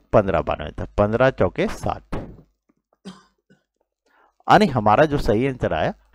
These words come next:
पन्द्रह दिन आया दोस्तों। कितना, पन्द्रह दिन,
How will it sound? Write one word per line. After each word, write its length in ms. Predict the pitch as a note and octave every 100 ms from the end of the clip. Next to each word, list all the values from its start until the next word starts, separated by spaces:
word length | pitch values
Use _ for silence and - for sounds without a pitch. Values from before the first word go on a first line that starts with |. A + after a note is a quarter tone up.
| _ - - _ _ _ _ _ _ - - - _ _ _ - - _ _ _ _ _ _ _ _ _ _ _ _ _ _ _ _ _ -
पन्द्रह 280 | A#2+ A#2 G#2
दिन 200 | F#2 E2+
आया 160 | D#2+
दोस्तों। 320 | - F#2+ - - _ -
कितना, 200 | D#3+ A3+ - -
पन्द्रह 240 | A2+ E2
दिन, 160 | -